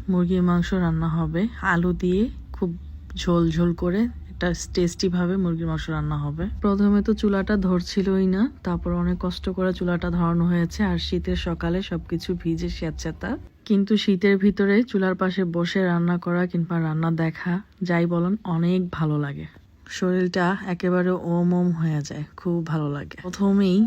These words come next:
অনেকগুলো তেল দেওয়া হয়েছে, পেঁয়াজ ভাজি করা হয়েছে, আদা রসুন বাটা এবং হলুদ মরিচের গুঁড়া, গরম মশলা সবকিছু দিয়ে এটাকে ভালোভাবে কষানো হবে। খুব ভালোভাবে কষালে কিন্তু মুরগির মাংস খেতে বেশি ভালো লাগে।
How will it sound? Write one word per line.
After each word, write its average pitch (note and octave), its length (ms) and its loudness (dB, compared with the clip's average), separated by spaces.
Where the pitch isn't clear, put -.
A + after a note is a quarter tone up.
অনেকগুলো F#3 580 2
তেল F3+ 320 2
দেওয়া F3 240 2
হয়েছে, F3+ 580 2
পেঁয়াজ F3 300 2
ভাজি E3+ 320 2
করা F3 260 2
হয়েছে, F3+ 560 2
আদা F#3 280 4
রসুন F#3+ 300 4
বাটা F#3 420 2
এবং F3 340 2
হলুদ F3+ 300 2
মরিচের F3+ 400 2
গুঁড়া, F3 400 2
গরম E3+ 320 2
মশলা F#3+ 300 0
সবকিছু F3+ 520 -2
দিয়ে F3 340 0
এটাকে F3 280 -2
ভালোভাবে E3+ 560 0
কষানো E3+ 380 0
হবে। F3 340 0
খুব F#3+ 220 -2
ভালোভাবে F3+ 600 2
কষালে F#3+ 420 0
কিন্তু F3+ 460 0
মুরগির E3+ 340 2
মাংস E3 300 0
খেতে E3+ 300 -4
বেশি E3 320 -2
ভালো D#3+ 340 -2
লাগে। - 260 -8